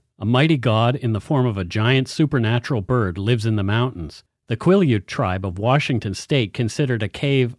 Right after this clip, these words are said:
on Mount Olympus as the home of the Thunderbird, while the Coast Salish believed it is located on the Black Tusk Peak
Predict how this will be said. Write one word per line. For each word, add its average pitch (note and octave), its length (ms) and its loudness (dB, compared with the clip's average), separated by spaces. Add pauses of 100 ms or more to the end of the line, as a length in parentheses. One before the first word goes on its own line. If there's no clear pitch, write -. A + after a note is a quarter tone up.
(100)
on A2 260 0
Mount C3+ 240 2
Olympus C3 580 0
as A2 240 -4
the A2 120 -2
home B2+ 200 2
of G#2+ 80 0
the G2+ 160 -4
Thunderbird, A2 600 0
while B2 160 -2
the A#2+ 100 -2
Coast D#3+ 400 -2
Salish C#3 440 0
believed A#2+ 340 0
it G#2+ 120 -2
is G2+ 140 -6
located A#2+ 600 0
on A#2+ 120 0
the A2 60 -2
Black A2+ 420 -4
Tusk - 360 -2
Peak - 360 -2